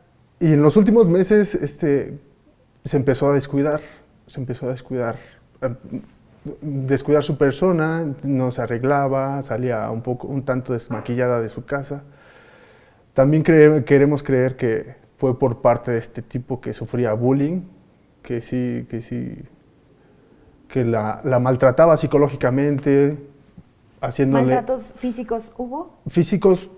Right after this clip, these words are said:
Speaker 1: no, a la vista no. No, no, a la vista no lo vimos, pero sí maltrato, este, psicológico a través del bullying. Y, pues, yo creo que también el maltrato económico, ¿no? Porque realmente no aportaba,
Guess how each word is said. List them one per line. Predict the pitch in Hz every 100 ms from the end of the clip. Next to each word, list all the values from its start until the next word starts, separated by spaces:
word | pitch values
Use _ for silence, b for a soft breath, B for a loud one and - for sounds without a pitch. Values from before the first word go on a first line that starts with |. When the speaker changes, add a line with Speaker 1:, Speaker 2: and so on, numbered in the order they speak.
| -
Speaker 1:
no, | 151 147 156 156
a | 143
la | 135 135
vista | 180 - 185
no. | 139 127 - - -
No, | 135
no, | 135 131
a | 123
la | 117
vista | 123 -
no | 143
lo | 131
vimos, | 127 135 143 143
pero | 127 110
sí | - 123 123
maltrato, | 113 107 113 117 113 113
este, | 101 - - - - _ _ b b b b
psicológico | - 120 123 123 135 123
a |
través | 110 104 110
del | 120
bullying. | 117 127 143 190 - b b b b -
Y, | 120 113 113 113 113 113 110 _ _ b b b b b b _
pues, | 139 135
yo | 156
creo | 165
que | 156
también | 139 123 131 135
el | 135
maltrato | 120 107 117 123 - 127 110 110 107 127
económico, | 131 170 226 151 151
¿no? | 170
Porque | 160 127 -
realmente | 120 123 123 120 117 120 107 - - _ _ -
no | 131 127
aportaba, | 123 127 120 - 127 127 120 104 - -